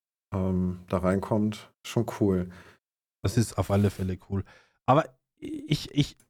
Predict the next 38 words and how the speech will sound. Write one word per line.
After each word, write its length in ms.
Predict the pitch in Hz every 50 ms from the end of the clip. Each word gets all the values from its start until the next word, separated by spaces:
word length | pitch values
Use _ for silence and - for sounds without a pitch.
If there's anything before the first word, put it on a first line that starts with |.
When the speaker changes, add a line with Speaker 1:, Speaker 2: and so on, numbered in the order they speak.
| - _
Speaker 2:
ja, 80 | 240 220 - 139
man 160 | 139 139 131
kann 180 | 143 170 180
sich 120 | 190 190 180
ja 100 | 170 151
auf 80 | 147
der 140 | - 147 135 127
Homepage 320 | 139 156 160 160 151 -
von 160 | - - 131 123
der, 260 | 127 123 120 117 117
von 140 | - - 123
der 100 | 117 117
Agritechnica 540 | 110 - 113 - 131 131 139 135 127 131
kann 180 | 123 - - 117
man 120 | 120 123
sich 220 | 113 - 120 - -
ja, 240 | 117 110 107 110 - - - _ _ _ _ _ _ _
äh, 100 | 107 107
so 120 | - -
ein 80 | 107 104
paar 180 | 101 113 113
Sachen 260 | 110 120 113 98 110 104
angucken 440 | 110 120 131 - 156 147 - -
und 100 | 151 113
Speaker 1:
Mhm. 60 | 110 104 107
Speaker 2:
ich 40 | 107
habe 220 | 120 117 143 160 147
mir 160 | 139 131 127
da 140 | 127 127 120
mal 300 | 120 120 120 123 127 123 - - _ _ _ _
den 200 | 120 117 117 113
virtuellen 480 | 120 123 135 - 156 135 127 123 123
Rundgang 640 | 120 107 110 123 160 175 - - 123 110 107 107 101
vom 320 | - - 113 107 107 107
zweitausendneunzehn 840 | - - 113 107 104 - - 110 107 110 117 127 151 151 - 110 95
angeguckt, 540 | 90 90 90 87 85 - - - - - -
ne? 80 | 110 120
Speaker 1:
Ja. 220 | 113 104 110 123